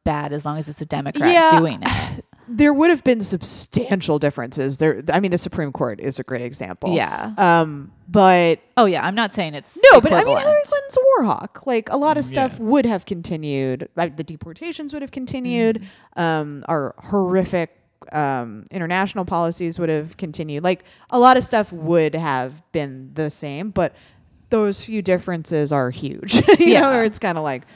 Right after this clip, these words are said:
Speaker 2: fuck. I think that's what frustrates Hillary supporters so much when,
Speaker 3: Yeah.
Speaker 2: when people are like, "They're exactly the same," and they're like,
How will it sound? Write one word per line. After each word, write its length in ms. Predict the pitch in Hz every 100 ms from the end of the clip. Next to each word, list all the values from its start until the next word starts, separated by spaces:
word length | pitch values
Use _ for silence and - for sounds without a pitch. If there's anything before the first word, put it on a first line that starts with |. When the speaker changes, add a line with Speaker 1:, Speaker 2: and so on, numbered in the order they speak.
| _
Speaker 2:
fuck. 240 | - 165 -
I 80 |
think 140 | 226 247
that's 200 | 208 208
what 100 | 185 _ _ _
frustrates 760 | - 180 170 165 151 - - -
Hillary 340 | 185 180 156 139
supporters 500 | - 165 135 120 139
so 140 | 117
much 340 | 120 85 - -
when, 120 | 139
Speaker 3:
Yeah. 340 | 120 120 107 -
Speaker 2:
when 120 | 202
people 220 | 185 165
are 40 |
like, 200 | 151 151
"They're 160 | 311 311
exactly 420 | 262 330 311 311
the 60 | 294
same," 180 | 330 254
and 80 | 180
they're 80 |
like, 180 | 175 175